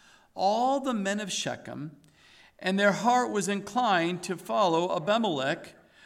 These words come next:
for they said, 'He is our brother.'" Now it's interesting, we find here in these verses one through three,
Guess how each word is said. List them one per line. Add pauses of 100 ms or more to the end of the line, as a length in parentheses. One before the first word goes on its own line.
(120)
for
they
said, (360)
'He (380)
is
our
brother.'" (1200)
Now
it's
interesting,
we
find
here
in
these
verses
one
through
three,